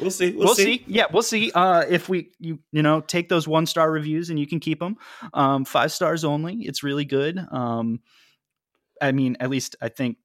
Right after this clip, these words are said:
Speaker 2: my mom's gonna give me five stars. Hi, Mom. Uh, that's how that works. But this is super cool for us to be able to be here and just talk comics.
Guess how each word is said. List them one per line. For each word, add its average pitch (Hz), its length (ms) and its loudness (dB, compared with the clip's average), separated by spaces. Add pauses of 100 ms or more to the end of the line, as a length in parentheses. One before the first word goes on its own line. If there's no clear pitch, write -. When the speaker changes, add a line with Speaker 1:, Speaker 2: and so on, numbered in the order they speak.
(160)
Speaker 2:
my 107 80 0
mom's 117 300 -2
gonna - 160 -12
give - 120 -8
me 113 80 -8
five - 220 -6
stars. 104 260 -6
Hi, 131 120 -6
Mom. 120 200 -8 (400)
Uh, 120 260 -4 (760)
that's 143 220 0 (280)
how 131 180 0
that 131 200 0
works. - 400 -8
But 123 440 -4 (920)
this 180 200 0
is 165 100 -2
super 160 280 0
cool 131 200 -2
for 123 160 -2
us 113 100 -2
to 127 80 -6
be 120 120 0
able 113 120 0
to 107 60 -4
be 113 180 -2
here 113 120 -4
and 107 100 -6
just 104 160 -8
talk - 240 -4
comics. - 460 -6